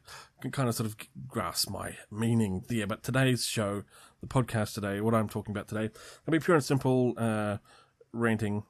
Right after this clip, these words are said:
talking, no interviews, no other interesting accents, uh, apart from my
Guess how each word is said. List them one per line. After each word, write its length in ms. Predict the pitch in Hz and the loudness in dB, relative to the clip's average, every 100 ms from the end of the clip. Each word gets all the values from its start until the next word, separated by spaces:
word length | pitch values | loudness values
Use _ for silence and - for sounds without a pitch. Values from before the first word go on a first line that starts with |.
| - | -4
talking, 420 | 117 104 101 95 - _ _ _ - | -2 -2 -2 -4 -6 _ _ _ -4
no 160 | 113 | -2
interviews, 560 | 107 98 90 92 - - | 0 -4 -6 -6 -8 -6
no 320 | 120 113 110 - | 0 2 2 2
other 320 | 113 107 104 - - - - | 0 2 -2 -6 -20 -20 -2
interesting 380 | 135 - 127 120 | -2 0 -2 0
accents, 520 | 123 - 120 - - 117 | -2 -2 -4 0 -2 0
uh, 180 | 117 110 | -2 -2
apart 240 | 117 113 | -2 -2
from 120 | 123 | 2
my 400 | 117 113 110 104 | 4 4 2 0